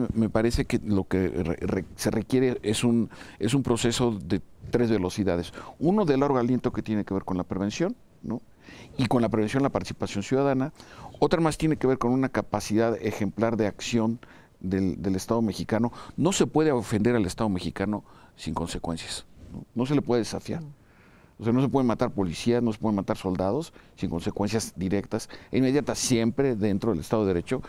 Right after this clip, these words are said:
Speaker 1: y,
Speaker 2: Mm.
Speaker 1: eh, con respeto a los derechos humanos y al debido proceso. Pero por el otro, la convergencia de los otros poderes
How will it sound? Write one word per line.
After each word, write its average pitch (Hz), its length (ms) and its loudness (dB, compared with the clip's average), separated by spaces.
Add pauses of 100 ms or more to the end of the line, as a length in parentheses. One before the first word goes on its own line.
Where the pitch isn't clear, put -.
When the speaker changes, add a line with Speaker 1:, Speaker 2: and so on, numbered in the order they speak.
(200)
Speaker 1:
y, 131 240 4
Speaker 2:
Mm. - 80 0
Speaker 1:
eh, 95 200 0
con 92 160 -2
respeto 98 360 -4
a - 20 -2
los 95 100 -2
derechos 82 280 -6
humanos 113 380 0 (320)
y 104 100 0
al 95 100 2
debido 90 240 2
proceso. 90 400 -6 (440)
Pero 107 160 4
por 113 200 4
el 131 140 6
otro, 151 280 2
la 110 140 4
convergencia 123 920 2
de 104 80 2
los 92 200 -2
otros 101 220 -4
poderes - 580 -2